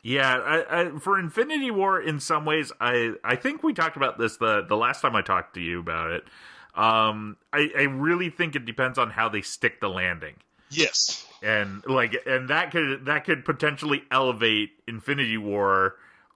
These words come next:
Speaker 1: a lot more, like, it went, depending on what they do with it, or, you know, it, it, the whole thing could crap the <laughs> bed. <laughs> I don't foresee that happening, given Marvel's track record, but at the same time, it's like, it is a possibility.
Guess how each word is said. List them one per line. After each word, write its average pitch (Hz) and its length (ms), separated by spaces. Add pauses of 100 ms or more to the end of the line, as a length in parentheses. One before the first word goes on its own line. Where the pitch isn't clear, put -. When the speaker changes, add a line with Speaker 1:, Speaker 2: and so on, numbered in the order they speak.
Speaker 1:
a 117 60
lot 131 420
more, 131 300
like, 110 240
it 117 200
went, 113 380
depending 117 380
on 113 140
what 107 180
they 107 100
do 123 200
with 127 180
it, 113 160 (420)
or, 156 500
you 135 100
know, 113 260
it, 123 240
it, 120 200
the 123 80
whole 127 180
thing 120 220
could - 160
crap 98 320
the 101 60
<laughs> - 220
bed. 135 360 (400)
<laughs> 214 440 (320)
I 185 120
don't 220 360
foresee 175 600
that 294 240
happening, 302 580
given 143 240
Marvel's 120 420
track 147 360
record, 247 600
but 120 520
at 123 160
the 120 100
same 143 240
time, 139 300
it's 120 180
like, 123 200
it 175 180
is 294 160
a - 40
possibility. 139 840